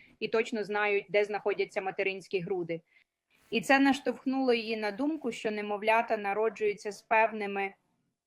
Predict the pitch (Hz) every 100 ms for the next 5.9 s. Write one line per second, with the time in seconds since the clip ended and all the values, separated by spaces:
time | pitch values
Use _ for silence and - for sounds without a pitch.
0 | _ _ _ _ _ - 190 208 196 226
1 | 214 214 220 220 220 220 - 220 220 214
2 | 220 208 208 202 208 208 208 196 180 202
3 | 214 240 233 202 196 214 202 202 202 175
4 | 202 208 208 196 202 190 180 190 202 -
5 | 190 214 170 180 175 160 147 -